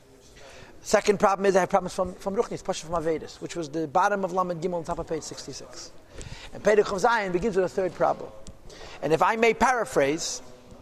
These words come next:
the last Perek was Avedis. Perek of Zion is basically a person who's depressed. "How come I'm not a tzaddik?"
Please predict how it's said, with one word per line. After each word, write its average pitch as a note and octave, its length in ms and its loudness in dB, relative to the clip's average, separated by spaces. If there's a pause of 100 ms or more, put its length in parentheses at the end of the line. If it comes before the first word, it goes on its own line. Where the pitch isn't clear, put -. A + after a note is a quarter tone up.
the F#3+ 60 2
last G#3+ 400 2
Perek E3 260 4
was C3+ 160 2
Avedis. - 600 -4 (500)
Perek C4+ 340 4
of A3 120 2
Zion G#3+ 400 4
is F3 160 2
basically B3+ 640 4
a F3+ 80 8
person A#3+ 360 2
who's G3 160 2
depressed. G#3 600 0 (500)
"How A3+ 120 4
come G#3 180 4
I'm G3+ 100 4
not - 20 -
a - 20 -4
tzaddik?" - 520 -2